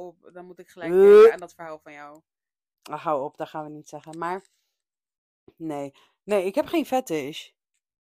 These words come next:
Speaker 2: En ik heb ook niet, ik heb gelukkig,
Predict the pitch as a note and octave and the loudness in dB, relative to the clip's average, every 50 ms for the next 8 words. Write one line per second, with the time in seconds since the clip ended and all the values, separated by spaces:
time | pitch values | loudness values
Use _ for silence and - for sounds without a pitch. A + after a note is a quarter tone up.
0 | _ _ _ _ _ _ _ _ _ _ _ _ _ _ _ _ _ _ _ _ | _ _ _ _ _ _ _ _ _ _ _ _ _ _ _ _ _ _ _ _
1 | _ - - _ _ _ _ - F3 F3+ F#3+ F#3+ A#3+ G#3+ A3+ A#3 A3 A3 A#3 A#3+ | _ -20 -20 _ _ _ _ -10 -6 -6 -4 -4 -4 -4 -4 -4 -4 -6 -8 -8
2 | A#3 - - _ _ _ - - G#3 G#3+ C#4 B3 - - - G3 F3+ F3 F3+ G3 | -10 -12 -18 _ _ _ -10 -8 -6 -4 -4 -6 -8 -10 -10 -8 -6 -4 -2 -2
3 | A3+ B3+ - D4 D4 E4 G4+ A4+ A4 - - _ | -2 -2 -2 -4 -4 -2 -2 -4 -6 -8 -20 _